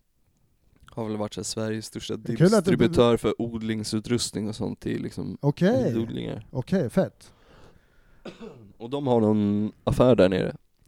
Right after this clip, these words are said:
Speaker 2: Ja,
Speaker 1: Vad jag
Speaker 2: det,
Speaker 1: vet,
Speaker 2: det,
Speaker 1: så jag vet.
Speaker 2: det är en, en, värd en, en, en shoutout.
Speaker 1: Mm.
Speaker 2: Eh, alltså, apropå, eh, Göteborg då.
Speaker 1: De är ganska gamla i gamet. Alltså, har ju funnits länge, liksom.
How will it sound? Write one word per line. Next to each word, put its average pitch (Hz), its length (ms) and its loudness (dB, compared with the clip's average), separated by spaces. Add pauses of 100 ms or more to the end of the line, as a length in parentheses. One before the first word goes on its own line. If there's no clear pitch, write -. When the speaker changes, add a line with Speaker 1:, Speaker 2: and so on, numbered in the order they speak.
Speaker 2:
Ja, - 60 -6
Speaker 1:
Vad 123 80 4
jag 104 80 6
Speaker 2:
det, 196 60 8
Speaker 1:
vet, 233 200 6
Speaker 2:
det, 185 80 2
Speaker 1:
så 277 60 4
jag 202 120 6
vet. - 100 0
Speaker 2:
det 185 200 6
är 147 220 0
en, 143 160 2
en, 135 240 0
värd 135 260 -2
en, 127 180 -6
en, 120 200 -6
en 117 220 -8
shoutout. 143 380 -4 (300)
Speaker 1:
Mm. 120 180 2
Speaker 2:
Eh, 175 180 2
alltså, 175 200 0
apropå, 196 600 4 (140)
eh, 147 260 0
Göteborg 156 520 4
då. 98 160 -10 (120)
Speaker 1:
De 113 280 -2
är 139 40 6
ganska 113 200 4
gamla 113 340 2
i 104 60 -2
gamet. 110 640 2 (200)
Alltså, 101 240 0
har - 80 2
ju 101 60 0
funnits 104 360 -4
länge, 117 280 -4
liksom. 117 280 -4